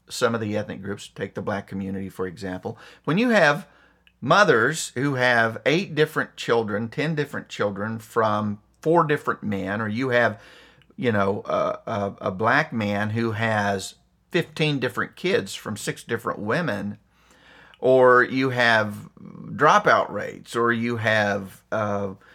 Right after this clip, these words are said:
uh, you start off in life by getting yourself in trouble legally at an early age, and you disadvantage your, yourself. Uh, it,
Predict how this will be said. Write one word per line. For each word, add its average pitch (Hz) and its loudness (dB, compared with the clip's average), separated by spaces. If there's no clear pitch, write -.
uh, - -14
you 117 -2
start 151 6
off 160 6
in 120 2
life 110 2
by 110 2
getting 131 0
yourself 120 0
in 113 -2
trouble 113 2
legally 131 2
at 120 4
an 120 2
early 131 4
age, 127 -4
and 113 -2
you 113 -2
disadvantage 120 -4
your, 98 -8
yourself. 98 -8
Uh, 98 -8
it, 202 0